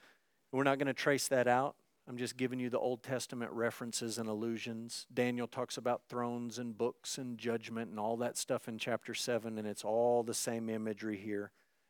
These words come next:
at the end of twenty. Uh, the final judgment will be based on our works.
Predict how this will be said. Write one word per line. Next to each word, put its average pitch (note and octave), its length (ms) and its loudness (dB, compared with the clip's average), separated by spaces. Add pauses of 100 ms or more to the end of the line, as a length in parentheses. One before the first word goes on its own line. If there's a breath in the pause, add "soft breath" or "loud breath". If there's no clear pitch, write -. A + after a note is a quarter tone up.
(100)
at - 120 -8
the G#2 100 -8
end G#2 220 -8
of F#2+ 140 -8
twenty. G#2 360 -12 (520 loud breath)
Uh, G#2+ 160 -2
the G#2+ 140 -2
final D3 300 6
judgment C#3 480 4
will C3 160 4
be B2 160 2
based B2+ 340 4
on C3+ 140 0
our B2+ 120 4
works. C3 640 0